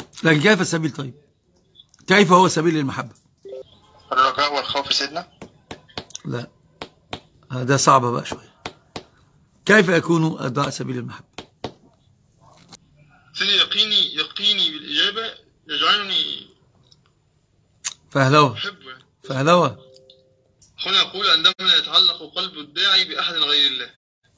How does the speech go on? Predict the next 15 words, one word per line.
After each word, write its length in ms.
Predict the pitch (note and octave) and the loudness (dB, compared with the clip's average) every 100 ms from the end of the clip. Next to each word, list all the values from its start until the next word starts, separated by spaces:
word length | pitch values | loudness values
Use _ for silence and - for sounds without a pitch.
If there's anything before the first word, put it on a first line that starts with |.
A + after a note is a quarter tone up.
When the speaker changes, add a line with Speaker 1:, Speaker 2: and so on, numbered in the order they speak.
| - | -20
Speaker 3:
لا، 260 | D#3+ D#3 D3+ - D3 | 0 4 4 0 -14
هنا 340 | D#3+ D#3 - C#3+ | -6 -4 -4 -6
أبو 80 | C3+ | -4
عبد 220 | C3 - | -2 0
الله 380 | - C3+ C3 - | 2 2 2 0
أحمد 320 | - C3 A#2+ | -4 -8 -16
القناوي، 640 | A#2+ - B2+ A#2+ A#2 B2+ | -16 -16 -14 -14 -14 -14
وأخونا 600 | B2+ B2+ C3 - - E3 | -12 -4 2 2 0 -8
Speaker 1:
<laughs> 40 | E3+ | -2
Speaker 3:
فاضل 200 | F3 - | 0 -2
التعرف 360 | - D#3 E3+ | -2 -6 -4
على 100 | C#3+ | -6
أسماء 180 | B2+ D#3 | -6 -6
الله 120 | D3+ | -4
وصفاته. 380 | D3 - B2+ - | -4 -6 -8 -14